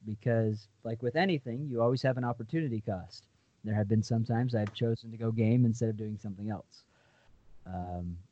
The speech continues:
so what, what could have happened with those things?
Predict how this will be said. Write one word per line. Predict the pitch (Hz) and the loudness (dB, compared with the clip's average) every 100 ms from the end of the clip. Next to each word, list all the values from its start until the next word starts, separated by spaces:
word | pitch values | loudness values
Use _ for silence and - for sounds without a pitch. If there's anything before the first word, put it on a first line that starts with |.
| _ | _
so | - 104 95 92 - | -8 -4 -4 -6 -8
what, | 95 110 - _ _ _ _ - - - - | -4 -4 -4 _ _ _ _ -20 -20 -20 -8
what | 127 135 | -6 -4
could | - | -2
have | 135 | 0
happened | 123 110 101 98 | 2 2 0 -6
with | 92 | -6
those | 98 92 | -8 -10
things? | - 87 | -10 -10